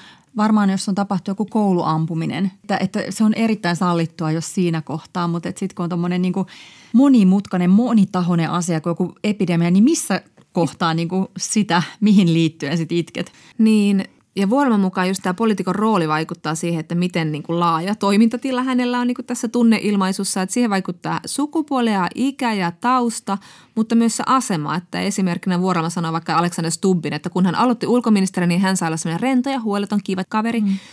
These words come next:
Speaker 2: Mut sitten tota pääministerinä sen piti ottaa ihan erilainen rooli. Et jos poikkeaa tästä perinteisestä poliitikon kuvasta,
Speaker 1: Mm.
Speaker 2: joka on siis tää tämmönen miespoliitikko, niin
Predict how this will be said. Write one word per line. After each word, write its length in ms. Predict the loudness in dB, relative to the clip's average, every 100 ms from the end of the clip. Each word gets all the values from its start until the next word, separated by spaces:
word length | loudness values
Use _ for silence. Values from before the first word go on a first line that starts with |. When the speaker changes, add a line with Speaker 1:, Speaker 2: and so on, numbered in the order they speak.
| -10 0
Speaker 2:
Mut 160 | 0
sitten 260 | 0 -2 -2
tota 220 | 0 0
pääministerinä 680 | 0 0 0 -2 -6 -6 -6
sen 240 | -6 -6
piti 200 | -6 -8
ottaa 240 | -10 -6 -4
ihan 160 | -2
erilainen 420 | 0 0 0 -2
rooli. 400 | -2 -2 0 -2 -6 -14 -20 -20 _
Et 160 | -6 -4
jos 120 | -4
poikkeaa 480 | -2 -2 -2 -2 -2
tästä 420 | -2 -4 -4 -8 -6 -2
perinteisestä 840 | 2 4 2 0 -4 -6 -8 -10 -8
poliitikon 580 | -4 -2 -2 -4 -4 -4
kuvasta, 440 | 0 2 2 0
Speaker 1:
Mm. 60 | -6
Speaker 2:
joka 200 | -6 -4
on 100 | -2
siis 180 | -2 -2
tää 140 | -4
tämmönen 260 | -2 -2 0
miespoliitikko, 880 | 2 0 -2 -2 -2 -2 -6 -6
niin 240 | -4 -4